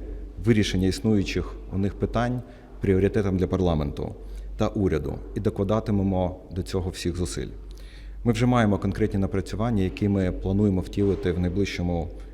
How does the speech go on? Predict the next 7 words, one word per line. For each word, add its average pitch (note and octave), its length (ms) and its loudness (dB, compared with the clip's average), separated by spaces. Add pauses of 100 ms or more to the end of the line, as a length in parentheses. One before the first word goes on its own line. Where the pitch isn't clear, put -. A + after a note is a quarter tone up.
(140)
е, E2 380 0 (220)
часі A2 540 2 (300)
і F#2 180 0
винести G2+ 360 2
на F2+ 100 0
розгляд F2 380 -4 (180)
парламенту, D2+ 680 -2